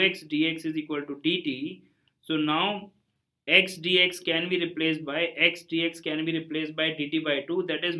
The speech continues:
minus of D T by two। अब यहाँ पर आप देखो कि जब हमने x की जगह पर value रखा ज़ीरो,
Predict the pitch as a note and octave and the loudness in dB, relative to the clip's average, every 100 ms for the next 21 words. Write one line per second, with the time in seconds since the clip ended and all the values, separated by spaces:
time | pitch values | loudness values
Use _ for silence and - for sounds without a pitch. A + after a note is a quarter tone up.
0 | D3+ D3 E3+ G3+ F#3+ E3+ D#3 C#3+ C3+ C3 | 0 2 4 2 0 -2 -2 -8 -8 -10
1 | B2+ B2 A#2+ _ _ - _ - D#3 D#3 | -10 -14 -20 _ _ -20 _ -4 -2 0
2 | D3+ E3 G3 G3 F#3+ F3 E3 D#3+ D3+ B2+ | 0 2 2 4 2 2 0 -2 -2 -2
3 | F3+ - _ _ _ _ _ _ _ _ | -4 -10 _ _ _ _ _ _ _ _
4 | _ - F#3+ F#3+ - - D#3 F#3 F#3+ F#3 | _ -2 0 -2 -6 -4 2 2 2 2
5 | F#3+ F#3 E3 E3+ - - - G3 F#3 F3+ | 2 4 2 0 -4 -14 -10 -2 2 4
6 | F3+ F#3 E3+ D#3 E3+ F3 E3+ F3 D#3+ C#3 | 4 4 2 2 2 2 2 0 -2 -2
7 | C3 | -2